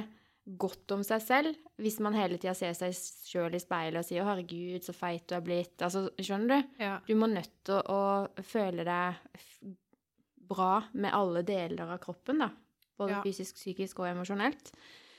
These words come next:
Speaker 1: Eh, så
Speaker 2: Ja.
Speaker 1: i den grad man skal ta vare på seg selv, så er det nettopp å ha balanse på dette. At, eh, man skal være fornøyd. Alt, det er godt nok, sant?
Speaker 2: Ja. Sy-,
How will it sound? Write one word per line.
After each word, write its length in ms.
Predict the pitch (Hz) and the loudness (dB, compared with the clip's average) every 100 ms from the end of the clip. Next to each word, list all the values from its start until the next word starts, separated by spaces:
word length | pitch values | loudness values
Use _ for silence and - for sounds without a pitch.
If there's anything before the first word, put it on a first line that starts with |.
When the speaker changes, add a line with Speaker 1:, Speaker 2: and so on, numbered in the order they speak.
| - _ _ _ | -20 _ _ _
Speaker 1:
Eh, 560 | - 220 214 214 208 208 | 0 4 6 4 4 2
så 160 | 220 226 | 2 4
Speaker 2:
Ja. 60 | |
Speaker 1:
i 80 | 220 | 4
den 160 | 226 220 | 6 4
grad 240 | 202 190 | 6 4
man 100 | 202 | 4
skal 160 | 202 208 | 0 0
ta 80 | 214 | 2
vare 200 | 214 170 | 4 2
på 80 | 180 | -2
seg 140 | 196 | -2
selv, 240 | 202 277 269 | 4 4 4
så 140 | 247 | 2
er 80 | 180 | 2
det 80 | 190 | 0
nettopp 300 | 175 175 180 | -2 -2 -2
å 40 | |
ha 100 | 185 160 | -2 -2
balanse 540 | 185 180 156 160 - | -2 -2 -4 -8 -8
på 60 | 170 | -4
dette. 240 | 185 - - | -4 -4 -8
At, 400 | 180 185 - 190 | -6 -8 -10 -8
eh, 300 | 185 180 180 - | -6 -6 -8 -8
man 80 | 196 | -8
skal 160 | 190 214 | -4 -4
være 140 | 202 | -4
fornøyd. 420 | 196 180 175 185 - | -6 -6 -6 -8 -4
Alt, 260 | 202 202 - | -6 -6 -8
det 140 | 214 | -6
er 100 | 226 | -4
godt 280 | 233 240 - | -2 -4 0
nok, 160 | 294 302 | -2 0
sant? 400 | 330 403 - - - 208 | -2 -2 -6 -16 -18 -18
Speaker 2:
Ja. 200 | 220 240 _ _ - - - _ | -16 -18 _ _ -20 -20 -20 _
Sy-, 300 | - - | -18 -16